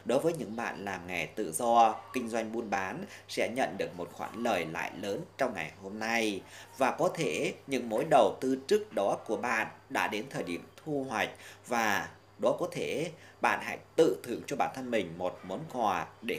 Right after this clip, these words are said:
khắc lệ lệ, để khích lệ về tinh thần của mình hơn nữa. Bên cạnh đó, trong vận trình ngày thứ Sáu này với bà tuổi Thân á, lại đang gặp ngày có thổ sinh cho Kim Vượng. Cái điều này cho thấy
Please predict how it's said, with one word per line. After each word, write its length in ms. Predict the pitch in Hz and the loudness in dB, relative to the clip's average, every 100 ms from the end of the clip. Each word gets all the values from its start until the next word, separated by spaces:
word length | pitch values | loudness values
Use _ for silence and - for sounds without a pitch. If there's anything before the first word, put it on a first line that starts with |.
| - | -6
khắc 220 | 165 - | -8 -4
lệ 220 | 127 82 | -4 -2
lệ, 380 | 104 110 95 - - - | 0 2 2 0 -8 -10
để 160 | 95 | -8
khích 360 | - - 196 - | -4 -4 -4 0
lệ 220 | 110 - - | 0 0 -4
về 80 | 78 | -8
tinh 200 | 110 104 | -8 -8
thần 240 | 110 85 78 | -8 -8 -8
của 80 | - | -12
mình 180 | 101 90 80 | -10 -10 -10
hơn 120 | 101 98 | -12 -10
nữa. 380 | 73 113 170 - - - - - - - - - - - - | -4 0 0 -2 -12 -20 -20 -20 -20 -20 -20 -20 -20 -20 4
Bên 200 | 175 175 | 6 6
cạnh 220 | 135 107 | 4 4
đó, 360 | 110 107 131 214 - | 6 8 8 6 2
trong 140 | 170 135 | 0 4
vận 140 | 127 - | 4 4
trình 200 | - 107 | 2 0
ngày 120 | 101 90 | 0 -2
thứ 80 | 143 | -4
Sáu 280 | - 113 160 | -4 -2 2
này 200 | 165 - | 2 2
với 140 | 101 | 0
bà 120 | 135 | 0
tuổi 120 | - - | -2 -6
Thân 340 | 147 135 127 | 0 0 0
á, 140 | 131 - - | -4 -6 -4
lại 200 | 117 92 | 0 0
đang 200 | 123 135 | 0 0
gặp 200 | 107 - | -2 -2
ngày 140 | 95 80 | -4 -6
có 120 | - | -6
thổ 200 | 123 76 | -6 -4
sinh 280 | - 135 123 | -2 -4 -2
cho 140 | 127 123 | 0 0
Kim 220 | 123 120 | 0 -2
Vượng. 340 | 110 110 95 - - - | 2 2 2 -2 -14 -10
Cái 160 | 104 139 | -8 -4
điều 140 | 92 | -4
này 220 | 82 78 113 | -4 -8 -8
cho 80 | 113 | -10
thấy 440 | 110 90 90 | -6 -4 -4